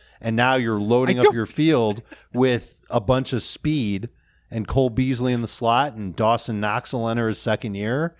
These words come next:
Speaker 1: The offensive line's gonna be better. Buffalo is actually gonna be an intriguing offense next year.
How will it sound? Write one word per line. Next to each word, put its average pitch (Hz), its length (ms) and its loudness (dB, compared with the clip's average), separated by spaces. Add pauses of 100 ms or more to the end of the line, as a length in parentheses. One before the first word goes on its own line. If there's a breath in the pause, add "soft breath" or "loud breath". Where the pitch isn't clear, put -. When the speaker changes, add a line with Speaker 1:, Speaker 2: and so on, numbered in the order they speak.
(360 soft breath)
Speaker 1:
The 113 80 -2
offensive 123 400 2
line's 117 280 2
gonna 123 160 -2
be 120 80 2
better. 120 260 2
Buffalo 240 480 2
is 123 140 0
actually 131 420 0
gonna 104 160 -2
be 101 160 -2
an 95 60 -4
intriguing 104 500 -4
offense 87 500 -4
next 82 320 -12
year. 76 280 -14